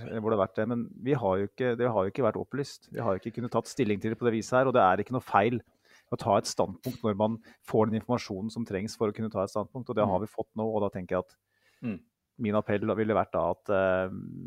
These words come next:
Speaker 1: vær så snill og ikke kom jagende med what-, whataboutis som i alle retninger og si at, "Ja, men du, eh, du så jo på det mesterskapet, og du hadde på deg den T-skjorta med den, eh, med den logoen som representerer,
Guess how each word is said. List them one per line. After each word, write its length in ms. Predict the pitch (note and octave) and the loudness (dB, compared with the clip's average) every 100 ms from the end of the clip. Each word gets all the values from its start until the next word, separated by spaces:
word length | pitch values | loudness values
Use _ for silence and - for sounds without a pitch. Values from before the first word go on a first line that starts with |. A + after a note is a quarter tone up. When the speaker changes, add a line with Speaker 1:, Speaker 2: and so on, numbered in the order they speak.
| G#2+ _ - - _ _ _ - _ - - - - _ _ - | -16 _ -20 -20 _ _ _ -20 _ -20 -20 -20 -20 _ _ 0
Speaker 1:
vær 160 | G2 | 2
så 120 | A2+ A2 | 0 -2
snill 320 | G#2 G#2 A2 | 0 2 2
og 80 | A2+ | 2
ikke 540 | A2+ _ G2 G2+ G2+ _ _ _ | 0 _ 0 2 0 _ _ _
kom 480 | - - G2+ A2 A2+ - | -8 -4 -2 -2 -4 -2
jagende 540 | C3+ B2 G#2 F#2 F2 G#2+ | 2 6 6 4 -2 -2
med 120 | A2 | 2
what-, 240 | F#2+ - | 0 0
whataboutis 560 | B2+ G#2+ A2+ G#2 G2+ A2 | -8 -4 0 2 0 -4
som 160 | - A2 | -4 -2
i 40 | |
alle 200 | - G2+ G#2 G#2+ | -2 -2 0 -2
retninger 420 | - F#2+ G2 A2 | -2 -6 -4 -6
og 80 | G#2+ | -2
si 120 | A2 | 0
at, 80 | G#2 | 4
"Ja, 120 | A2+ | 4
men 140 | B2+ B2+ | 4 2
du, 80 | A2 A#2 | 0 2
eh, 640 | B2 B2+ B2 B2 B2 B2 B2 | 4 4 4 4 4 4 2
du 80 | A2+ | -2
så 140 | A#2 B2+ | 0 0
jo 40 | |
på 120 | B2 C3+ | 2 0
det 120 | G#2 | 0
mesterskapet, 500 | G#2 B2+ - C3+ C#3+ | -2 -8 -4 -4 -2
og 120 | C3+ | -2
du 160 | A2 A#2+ | -2 -2
hadde 220 | A2+ G#2+ | -2 0
på 120 | A2+ | 2
deg 220 | B2 B2+ A#2+ | 4 4 2
den 180 | G#2 | 0
T-skjorta 480 | G#2+ G#2+ - A2 C3 | 0 -2 -2 -4 -2
med 140 | B2+ G#2+ | 0 2
den, 220 | G#2+ A2 | 2 2
eh, 360 | A2 A2 G#2+ | 0 0 -2
med 640 | G#2+ G#2+ G2+ G2+ G2+ A2+ G#2+ | -4 -6 -8 -10 -10 -6 -2
den 160 | G#2 | 0
logoen 320 | G#2+ G2+ A2+ B2+ | 0 -2 -4 -10
som 240 | A#2+ A#2 | -6 -2
representerer, 880 | A2+ A2 A2+ A#2+ A#2 G#2+ A2 A2 | 2 0 -2 -6 0 2 4 0